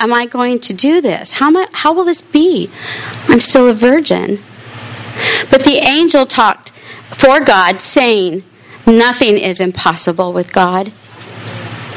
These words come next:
So the very things that caused Mary to be disqualified were the things that allowed God to do the miraculous.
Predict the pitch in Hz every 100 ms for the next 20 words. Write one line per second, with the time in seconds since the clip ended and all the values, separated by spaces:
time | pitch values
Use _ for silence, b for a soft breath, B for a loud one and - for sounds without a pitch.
0 | B B B 370 285 269 226 370 466 480
1 | 480 359 294 196 196 - B B 262 233
2 | - - - - 320 339 370 311 285 277
3 | 269 - 208 190 196 - - 247 226 -
4 | 185 156 143 190 - _ - - - -
5 | - - - B B B B - 247 214
6 | 202 - - - 254 196 180 185 196 202
7 | 185 180 170 165 _ _ - 165 - 175
8 | 170 165 160 151 156 156 160 156 165 -